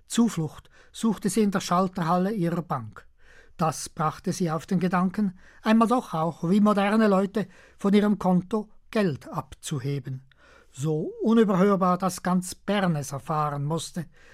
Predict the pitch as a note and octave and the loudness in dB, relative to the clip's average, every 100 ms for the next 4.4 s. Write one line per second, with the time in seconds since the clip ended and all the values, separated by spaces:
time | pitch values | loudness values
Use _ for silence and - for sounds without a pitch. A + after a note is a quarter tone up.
0 | _ - G3 F#3 - F3+ - F3+ F#3 F3+ | _ 0 2 2 -2 -6 0 0 0 -2
1 | F#3 F3 F3+ - G#3+ G#3+ F#3 F3 E3 F#3+ | 0 0 0 -2 -4 0 2 2 2 0
2 | F3 F3 E3+ C#3 - _ _ _ - - | 0 -2 -2 -6 -16 _ _ _ -20 -20
3 | - D3+ F3 F3+ E3+ D#3+ B2+ C#3+ E3+ F#3+ | -4 2 2 4 2 2 -2 2 4 6
4 | F#3 E3+ D#3+ | 6 4 0